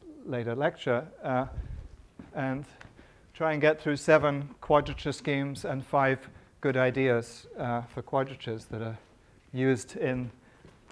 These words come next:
for singular quadratures. So, uh, singular kernels. So that's kind of the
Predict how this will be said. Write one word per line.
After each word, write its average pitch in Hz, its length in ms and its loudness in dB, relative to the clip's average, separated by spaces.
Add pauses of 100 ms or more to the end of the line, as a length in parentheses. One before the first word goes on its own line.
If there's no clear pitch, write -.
(240)
for 127 120 -4
singular 131 440 0
quadratures. 117 720 -8 (480)
So, 117 280 -4 (320)
uh, 113 200 -8 (2250)
singular 127 320 -2
kernels. 120 520 -4
So 135 360 2 (1400)
that's - 180 -4
kind 147 220 0
of - 120 -4
the 131 200 0